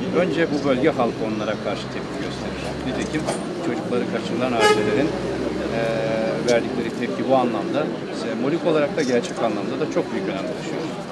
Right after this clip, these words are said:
Artık kimse çocuğunu belirsiz bir girdaba sürüklenmesini istemiyor. Bütün Türkiye'nin diğer köşelerindeki çocuklar gibi o bir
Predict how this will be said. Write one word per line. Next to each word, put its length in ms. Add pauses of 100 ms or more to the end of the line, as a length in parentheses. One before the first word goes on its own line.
(400)
Artık 380
kimse 380 (600)
çocuğunu 420 (400)
belirsiz 480 (140)
bir 120 (260)
girdaba 440 (500)
sürüklenmesini 600
istemiyor. 400 (680)
Bütün 420 (500)
Türkiye'nin 420
diğer 220
köşelerindeki 520
çocuklar 360
gibi 280 (640)
o 120 (800)
bir 120